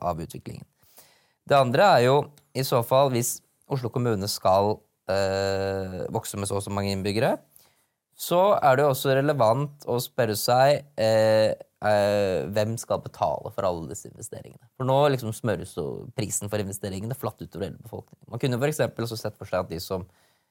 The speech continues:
etablerer nye boliger, altså utbyggerselskapene eller tomteeierne for eksempel, også må være med å betale for dette i en langt, langt større grad, da.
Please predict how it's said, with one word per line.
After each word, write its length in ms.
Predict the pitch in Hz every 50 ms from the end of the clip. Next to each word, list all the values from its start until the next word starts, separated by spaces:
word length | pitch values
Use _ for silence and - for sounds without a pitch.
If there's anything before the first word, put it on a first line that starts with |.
| _ _ _ -
etablerer 540 | 135 - - 101 92 98 87 82 85 90 87
nye 260 | 92 90 87 85 82 82
boliger, 360 | 85 90 85 87 113 147 135
altså 160 | 101 - -
utbyggerselskapene 840 | 80 85 - - 82 - - - 98 - - - 87 87 - - 95
eller 100 | 85 85
tomteeierne 640 | - 107 95 92 - - 90 95 104 95 92 95 92
for 80 | - 95
eksempel, 400 | 101 - 104 98 - 180 202 - - _ _ _ _ _ _ _ -
også 220 | 123 117 - 135 139
må 80 | 143 143
være 160 | 139 127 104
med 120 | 98 90
å 40 | 80
betale 400 | - - - 95 92 92 - -
for 140 | - 104 95
dette 380 | - - - - - - - -
i 80 | - -
en 120 | 92 80 -
langt, 220 | - 92 90 85 - -
langt 180 | - 95 90 -
større 380 | - - - - 78 - 80
grad, 260 | 80 - - - -
da. 80 | -